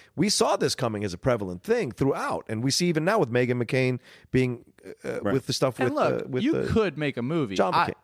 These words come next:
Speaker 3: I, you could very easily make a movie <laughs> about, uh, two gay dads whose child wants to marry a Trump supporter.
Speaker 1: Yes!
Speaker 2: You could.
Speaker 3: And that would be some
Speaker 1: Go, go.
Speaker 3: shit.
Speaker 2: Yeah.
Speaker 1: Mm-hmm.
Speaker 2: It definitely,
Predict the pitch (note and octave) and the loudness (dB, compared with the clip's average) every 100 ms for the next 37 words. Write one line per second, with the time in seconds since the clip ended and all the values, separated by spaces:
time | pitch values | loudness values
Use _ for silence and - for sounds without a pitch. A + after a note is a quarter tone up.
0 | - G3+ A#3+ D3+ C#3 G#3 D#3+ C#3 C#3 C3 | -4 -2 0 0 0 0 0 -2 -2 -4
1 | B2+ A#2+ C3+ C3+ A2 C3+ - B2 A#2+ A2+ | -4 -2 0 0 0 -2 -2 -2 0 0
2 | G#2+ G#2 _ _ _ B2+ B2 A#2 A2 G#2+ | 0 -2 _ _ _ 0 2 2 0 -2
3 | - - G#3+ D#3+ C#3+ C#3 C#3 A2+ G2+ G2 | -6 -4 -2 0 0 2 2 2 0 -4
4 | - C3 C#3 A#2+ - D#3+ D3+ C3+ B2 B2 | -10 -4 -4 -2 0 2 2 2 0 -2
5 | - C#3+ B2 A#2+ A#2 A2+ G2+ E3+ D#3 - | -2 -4 0 2 2 0 -2 -2 -2 -4
6 | - A2+ F#2+ F#2 A#3+ F4 G4 F#4+ - - | -4 -2 -2 0 2 2 2 2 0 -4
7 | - F2+ F#2 - C#3 D3 C#3+ C#3 C#3 C#3 | -6 -6 -4 0 2 4 2 2 0 0
8 | C3+ C3+ C3+ C3 C3 B2 A#2 G3 E3+ C#3+ | 0 0 -2 -2 -2 -2 0 0 0 -2
9 | D#3 D3+ D3+ C3+ D3 D#3+ - G#2+ E3 F#3 | -4 -2 -2 -4 -12 -12 -2 0 0 -6
10 | F#3+ C#4+ D4 - G#2+ - A2 A2 A2 A2 | -14 -16 -16 -16 -8 -2 0 2 0 0
11 | F2+ G2 | 0 -2